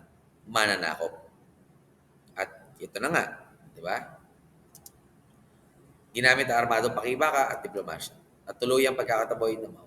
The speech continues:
Olandes. At of course, yung pagtatag na ganap ng Republika ng Pilip-, Indonesia, no, noong August seventeen, nineteen fifty.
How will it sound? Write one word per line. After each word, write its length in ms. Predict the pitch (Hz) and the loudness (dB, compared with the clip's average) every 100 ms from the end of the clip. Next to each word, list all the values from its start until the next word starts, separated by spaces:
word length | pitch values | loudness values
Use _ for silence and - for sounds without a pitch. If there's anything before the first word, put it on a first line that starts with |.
| 85 | -18
Olandes. 720 | 82 - - - - - - - - _ - | -16 -14 -8 -4 -4 -6 -12 -20 -20 _ -12
At 160 | - - | -10 -8
of 160 | - | -2
course, 320 | 190 185 180 | 2 4 4
yung 160 | 147 135 | 0 -4
pagtatag 480 | 120 120 117 131 120 | -6 -2 0 0 0
na 80 | 87 | -2
ganap 560 | 107 143 165 - - - - | 2 2 0 -4 -18 -20 -20
ng 100 | 104 | -8
Republika 480 | 104 104 98 98 95 | -6 -6 -6 -4 -4
ng 80 | 95 | -8
Pilip-, 320 | 92 87 85 - | -12 -14 -16 -18
Indonesia, 540 | 117 113 135 135 - - - - 85 | -8 -4 0 0 -2 -8 -20 -20 -14
no, 140 | 92 | -14
noong 160 | 104 - | -14 -4
August 320 | 104 110 117 | -2 0 0
seventeen, 460 | 110 110 113 101 98 | 2 0 -4 -8 -8
nineteen 480 | 101 101 - 110 110 - _ _ - | -10 -10 -12 -12 -14 -20 _ _ -10
fifty. 320 | 87 - | -10 -10